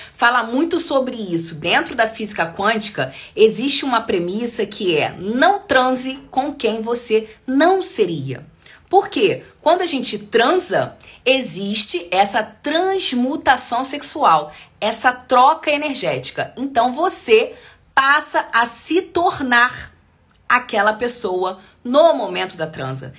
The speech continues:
Então, se a sua energia é X e a energia da pessoa é Y,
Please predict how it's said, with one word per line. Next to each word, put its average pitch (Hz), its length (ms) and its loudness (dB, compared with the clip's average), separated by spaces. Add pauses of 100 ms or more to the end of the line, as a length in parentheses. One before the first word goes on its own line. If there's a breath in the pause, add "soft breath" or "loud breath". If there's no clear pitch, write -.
(180 loud breath)
Então, 302 240 4
se 330 100 0
a 311 60 6
sua 349 520 6
energia 214 880 -4 (220 loud breath)
é 254 160 2
X 185 480 -4
e 196 40 -2
a 190 40 0
energia 208 400 -2
da 220 100 0
pessoa 196 640 -4
é 240 180 2
Y, 233 520 -8